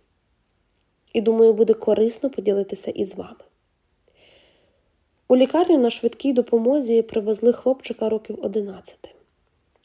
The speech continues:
Він потребував складного і термінового хірургічного втручання.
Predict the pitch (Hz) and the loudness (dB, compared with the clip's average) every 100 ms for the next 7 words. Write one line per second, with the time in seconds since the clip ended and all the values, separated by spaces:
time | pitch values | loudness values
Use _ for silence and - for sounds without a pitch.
0 | _ _ _ _ 214 220 220 220 208 214 | _ _ _ _ -2 2 0 0 0 0
1 | 208 214 208 - 220 190 220 247 240 220 | 2 0 0 -2 -4 0 0 2 0 0
2 | 202 202 208 220 214 214 208 - 208 202 | -2 0 0 0 -2 -4 -6 -6 -6 -8
3 | 185 - 208 196 196 202 202 180 190 - | -14 -12 -4 -4 -2 -6 -6 -12 -14 -20